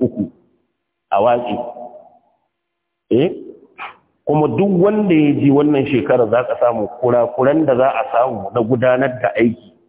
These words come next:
Wallahi shekara mai zuwa in ka dawo ba za ka same su ba.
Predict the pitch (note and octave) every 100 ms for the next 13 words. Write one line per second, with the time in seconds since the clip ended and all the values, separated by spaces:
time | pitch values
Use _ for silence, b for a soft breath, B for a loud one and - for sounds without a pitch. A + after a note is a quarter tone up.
0 | _ _ _ _ - A2 B2+ D#3 C#3+ B2+
1 | C#3+ C3+ A#2 A2+ B2+ A#2+ B2+ - B2+ C3
2 | A#2+ A2 A#2 A#2 G#2 G2 F#2+ F#2